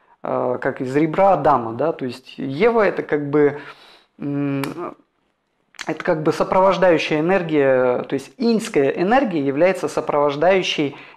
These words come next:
для янской, а янская энергия является сопровождающей для иньской. Вы поймите, вот инь-янь, если вы понимаете, все, больше ничего не надо понимать.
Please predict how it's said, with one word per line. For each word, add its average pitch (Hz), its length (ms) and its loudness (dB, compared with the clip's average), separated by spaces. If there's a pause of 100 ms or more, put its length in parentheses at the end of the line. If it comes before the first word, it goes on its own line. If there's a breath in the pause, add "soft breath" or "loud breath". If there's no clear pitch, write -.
для 143 200 0
янской, 165 640 0 (400 loud breath)
а 143 120 2
янская 202 540 2
энергия 139 480 2 (220 loud breath)
является 165 420 2
сопровождающей 151 800 0
для 143 180 0
иньской. 127 500 -6 (640)
Вы 170 120 -4
поймите, 247 400 2
вот 147 240 0
инь-янь, 220 500 2
если 156 240 0
вы 180 140 2
понимаете, 214 540 0
все, - 180 -2
больше 175 300 -2
ничего 190 220 -4
не 180 100 -4
надо 151 220 -2
понимать. 123 540 -8